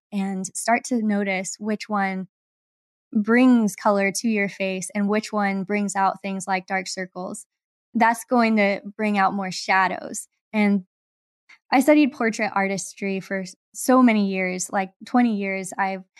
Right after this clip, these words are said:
really done my research in this. And so that's probably why I've talked about it so much, is that it is so incredibly important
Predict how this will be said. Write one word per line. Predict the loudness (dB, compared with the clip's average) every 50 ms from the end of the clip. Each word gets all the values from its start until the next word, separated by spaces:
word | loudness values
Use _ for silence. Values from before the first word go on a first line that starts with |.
| -20 -20 _ _ _ _ _
really | 4 6 6 8 6 6 6
done | 4 4 4 4 2
my | 2 0 0
research | 0 0 0 0 -2 -4 -6 -6 -6 -8
in | -8 -6
this. | -6 -6 -6 -8 -10 -10 -8
And | -8 -6 -6 -6
so | -4 -2 2
that's | 2 2 2 2 0
probably | 2 2 2 4 2 2 2 4
why | 6 6 4 4 4
I've | 0 0
talked | 2 2 2 2 2 0
about | 0 2 4 4 4 2
it | 0 -2 -4
so | -2 2 4 4
much, | 4 6 4 4 2 0 -2 -6 -6
is | -4 0 2
that | 2 2
it | 2 0 0
is | 0 -2 -2 -2 -4
so | 0 0 2 2 2
incredibly | 0 -2 -4 -2 -2 -2 -2 -2 -2 -4 -4
important | -6 -6 -6 -4 -2 -2 -2 -2 -4 -6